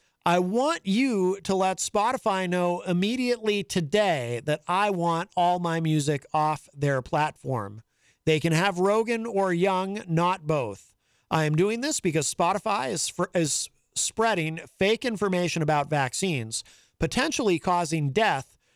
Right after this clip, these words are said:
to those who believe the disinformation being spread by them," unquote.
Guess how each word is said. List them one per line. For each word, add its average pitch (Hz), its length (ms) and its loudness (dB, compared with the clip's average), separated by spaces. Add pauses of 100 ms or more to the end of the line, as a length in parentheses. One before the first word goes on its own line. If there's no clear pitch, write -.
(240)
to 175 140 2
those 220 400 0
who 233 100 0
believe 175 560 0
the 160 240 -4
disinformation 156 880 0
being 139 220 -2
spread 156 500 -2
by 151 300 0
them," 127 420 -4
unquote. 131 680 -2